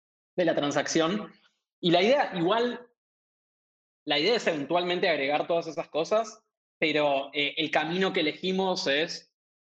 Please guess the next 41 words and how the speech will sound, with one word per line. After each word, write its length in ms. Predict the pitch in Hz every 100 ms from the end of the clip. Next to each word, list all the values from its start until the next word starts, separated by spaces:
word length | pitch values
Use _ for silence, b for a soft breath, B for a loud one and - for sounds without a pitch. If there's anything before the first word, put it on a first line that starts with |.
| _ _ -
empecemos 400 | 156 156 170 190
por 120 | -
hacerlo 320 | - 160 165
muy 280 | 151 147 151
simple 380 | 147 165 165 160
y 60 | 151
que 100 | 139
funcione, 760 | 135 123 151 170 233 - - _ _ _ _ _ _ _ -
y 80 |
de 60 | 160
a 60 | 139
poco 220 | 151 175
vamos 240 | 156 160
agregando 420 | 143 135 139 151
todas 160 | 139 139
esas 160 | 143 -
power 280 | 135 139 143
features, 540 | 143 143 170 - - _ _ -
en 180 | 143 143
vez 200 | 165 165
de 280 | 156 170 175
agre-, 540 | 151 143 143 147 _ _ _ _ -
de 140 | 147
empezar 680 | 139 139 - 165 175 170 -
por 140 | 151 135
el 100 | 170
otro 280 | 190 185
lado, 440 | 190 202 202 208 208
de 100 | 165
agregar 420 | 139 139 165 165
todas 180 | 202 196
las 120 | 170
features 360 | 202 190 190 180
y 40 |
después 260 | 190 180 175
hacerlo 240 | 160 175
más 220 | 160 131 -
fácil, 340 | 175 - 196
porque 120 | 170
ese 120 | 180
camino 480 | 175 151 165 165 151